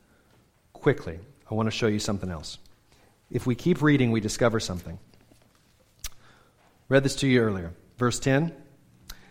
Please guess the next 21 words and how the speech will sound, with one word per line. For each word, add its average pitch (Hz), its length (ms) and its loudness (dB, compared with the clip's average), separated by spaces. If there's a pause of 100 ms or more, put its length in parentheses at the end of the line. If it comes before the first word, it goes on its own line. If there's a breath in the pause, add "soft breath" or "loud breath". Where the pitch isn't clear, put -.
(200 loud breath)
"When 131 140 2
the 135 60 4
Lord 165 280 8
your 175 100 6
God 139 300 8
brings 135 240 4
you 139 60 4
into 156 140 6
the 147 80 6
land 127 300 6
he 117 80 2
swore 156 320 4
to 160 80 6
your 147 100 6
fathers, 92 600 -2 (160)
Abraham, 123 440 2
Isaac, 107 360 0
Jacob, 101 400 -4
to 107 100 -6
give 180 340 2
you 92 300 -6